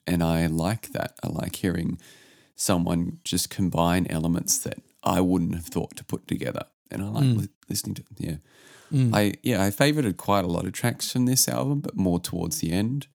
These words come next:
Speaker 1: Um, I really liked <laughs> One Very Important Thought. I liked the use of the bigger sample. Um, and that was,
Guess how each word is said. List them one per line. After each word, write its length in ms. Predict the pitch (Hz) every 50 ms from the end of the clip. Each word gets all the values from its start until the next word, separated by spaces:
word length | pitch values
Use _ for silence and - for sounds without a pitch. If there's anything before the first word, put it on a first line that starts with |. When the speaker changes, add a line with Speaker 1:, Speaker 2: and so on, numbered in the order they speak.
| _ _ _ _ _ -
Speaker 1:
Um, 520 | - 90 87 85 85 82 80 80 76 - - _ _ _ _ _ _ _ _ _ _ _ _ _ _ _ _ - - - -
I 100 | - 98
really 300 | 98 98 110 123 147 156
liked 460 | 135 113 104 98 92 92 - - - - _ -
<laughs> 120 | - - -
One 420 | 113 101 92 92 90 98 104 95
Very 260 | 92 95 87 92 90
Important 480 | 87 87 87 - 90 85 - - 90 87
Thought. 440 | - 87 85 87 - - - - - _ _ _ _ _ _ -
I 80 | - 90
liked 440 | 87 87 92 101 101 - - - -
the 100 | 95 90
use 300 | 87 90 87 85 - 90
of 80 | 82
the 80 | 80 82
bigger 260 | 80 87 85 80 90
sample. 540 | - - - - - - - - - - - - - - - - - - - _ _ -
Um, 380 | - 90 82 - 82 85 - - _ _ _ _ _ _ -
and 200 | 101 92 90 90
that 160 | 101 92 -
was, 280 | - 87 90 82 - -